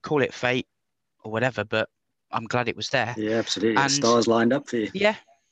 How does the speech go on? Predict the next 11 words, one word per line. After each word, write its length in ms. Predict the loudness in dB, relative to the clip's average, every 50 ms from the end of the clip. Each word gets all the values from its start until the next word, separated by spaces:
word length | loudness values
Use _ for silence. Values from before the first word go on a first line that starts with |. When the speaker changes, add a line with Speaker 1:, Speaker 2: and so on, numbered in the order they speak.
| _ _ -20 _ _
Speaker 1:
Yeah. 260 | 2 4 4 4 4 2
Well, 200 | 0 2 2 2 0 -2
I, 120 | -8 -8 -8 -8 -8 -6
I, 100 | -4 -4
yeah, 400 | -2 0 2 2 2 2 0 -2
absolutely. 400 | -6 -6 -6 -4 -4 -2 -2 -2
Very, 240 | 0 0 0 0 0
very 300 | 0 0 0 0 2 2
lucky. 440 | 2 0 0 -4 -8 -12 -14 -14 _ -20 -20 -20 -20 -20 -20 -20 -20 -20 _ _
And 460 | 0 2 2 0 -2 -4 -6 -8 -10 -12 _ _ _ _ _ _ _ _ _ _ -4
everybody 680 | -4 -2 -2 -2 0 0 0 2 2 2 2 0 -2